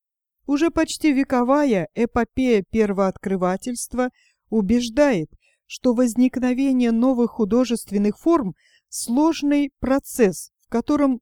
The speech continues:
прихотливо пересекаются социальная атмосфера, мощь и характер таланта, литературные взаимодействия, традиции и так далее.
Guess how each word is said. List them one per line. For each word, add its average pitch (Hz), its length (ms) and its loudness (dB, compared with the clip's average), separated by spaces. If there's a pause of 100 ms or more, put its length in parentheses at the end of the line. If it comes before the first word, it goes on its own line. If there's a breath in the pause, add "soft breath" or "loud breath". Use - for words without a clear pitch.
(160)
прихотливо 285 760 0
пересекаются 214 960 -4
социальная 233 680 -2
атмосфера, 175 800 -6 (400 soft breath)
мощь 277 440 0
и 233 120 0
характер 220 600 -2
таланта, 247 640 -2 (260 soft breath)
литературные 240 1200 0
взаимодействия, 220 1120 -2 (280)
традиции 214 840 0
и 247 80 -6
так 269 240 -4
далее. 156 380 -2